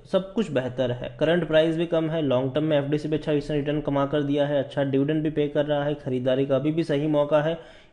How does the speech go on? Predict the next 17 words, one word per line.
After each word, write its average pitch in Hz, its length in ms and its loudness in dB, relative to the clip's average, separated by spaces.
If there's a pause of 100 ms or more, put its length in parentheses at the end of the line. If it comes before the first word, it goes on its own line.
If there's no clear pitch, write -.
ग्यारह 165 360 6
का 185 120 4
इसका 185 280 2
पीई 170 380 0
है, 165 160 -2
जबकि 156 240 0
सेक्टर 156 360 -2
पीई 156 180 0
साठ 139 460 -2
का 156 80 -2
है, 170 60 -2
तो 165 100 -6
भैया 170 160 -2
सस्ते 147 440 -4
पीई 135 240 -2
पर 139 160 -2
अवेलेबल 123 460 0